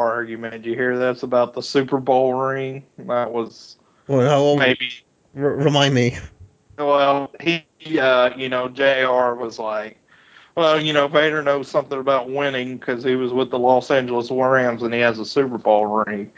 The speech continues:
Speaker 1: And Jesse's like, "The Rams have never won the Super Bowl," <laughs> which is true.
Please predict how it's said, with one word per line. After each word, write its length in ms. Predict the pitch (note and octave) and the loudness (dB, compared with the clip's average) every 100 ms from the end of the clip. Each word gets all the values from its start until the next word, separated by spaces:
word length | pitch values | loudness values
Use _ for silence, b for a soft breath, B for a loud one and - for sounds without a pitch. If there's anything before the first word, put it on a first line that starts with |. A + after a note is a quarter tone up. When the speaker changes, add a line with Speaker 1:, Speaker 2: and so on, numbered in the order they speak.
| B B - | B B 0
Speaker 1:
And 120 | B2 | 2
Jesse's 380 | B2+ C3 B2+ A#2 | 4 2 0 0
like, 300 | A#2+ A#2+ A#2 | 0 0 -4
"The 80 | A#2+ | -2
Rams 340 | C#3 C#3 A#3+ | 0 0 0
have 80 | F3 | 0
never 240 | D3 B2+ | 0 -2
won 240 | B2 B2 C3 | -2 -2 -2
the 80 | G3+ | -8
Super 360 | - C3+ - | -8 -10 -10
Bowl," 440 | B2+ A#2+ B2+ B2+ - | -12 -6 -4 -4 -4
<laughs> 40 | |
which 260 | D3 - C3+ | -10 -8 -8
is 120 | B2+ | -6
true. 480 | - B2+ A#2+ B2 | 0 2 2 0